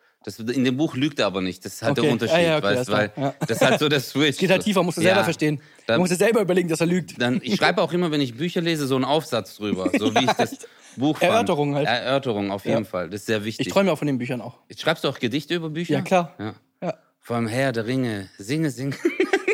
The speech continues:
Speaker 2: Kön-, könntest du jetzt spontan ein Gedicht machen?
Speaker 1: Ja.
Speaker 2: Mach mal.
Speaker 1: Über was?
Speaker 2: Egal.
Speaker 1: Sag mir.
Speaker 2: Özcan.
Speaker 1: Welche Wörter du von mir verlangst.
Speaker 2: Nicht so, nicht so schwul.
Speaker 1: Nicht so, nicht schwul?
Speaker 2: Nee.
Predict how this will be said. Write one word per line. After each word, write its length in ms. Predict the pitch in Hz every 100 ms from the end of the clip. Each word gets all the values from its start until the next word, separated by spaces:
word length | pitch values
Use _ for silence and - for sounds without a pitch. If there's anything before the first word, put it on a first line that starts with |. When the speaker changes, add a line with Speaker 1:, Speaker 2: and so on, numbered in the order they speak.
| - 453 - 440 - _ - - 320 285
Speaker 2:
Kön-, 100 | 175
könntest 180 | 202 220
du 40 |
jetzt 100 | 196
spontan 380 | - 175 165 190
ein 40 | 180
Gedicht 240 | 175 196
machen? 180 | 190 196 -
Speaker 1:
Ja. 260 | 120 113 - -
Speaker 2:
Mach 120 | 127
mal. 140 | 127 -
Speaker 1:
Über 180 | 127 123
was? 280 | 131 156 - _ _ -
Speaker 2:
Egal. 260 | 135 165 - _ _ _
Speaker 1:
Sag 220 | - 123 110
mir. 220 | 101 92 _ _ _ _ _ _ _ _ _ _ _ _ _ _ _ _ _ _ _ _ _ - 147 135 - - _ _ _ _ _ _
Speaker 2:
Özcan. 420 | 151 170 - 180 175
Speaker 1:
Welche 260 | 139 -
Wörter 260 | 156 185 165
du 120 | 127
von 220 | 127 127 123
mir 120 | 117
verlangst. 340 | - 113 117
Speaker 2:
Nicht 160 | 165 -
so, 260 | 151 156
nicht 160 | 147 147
so 60 | 135
schwul. 160 | -
Speaker 1:
Nicht 120 | 120 117
so, 140 | 127 98
nicht 180 | 147
schwul? 300 | - 151 180 -
Speaker 2:
Nee. 240 | 127 123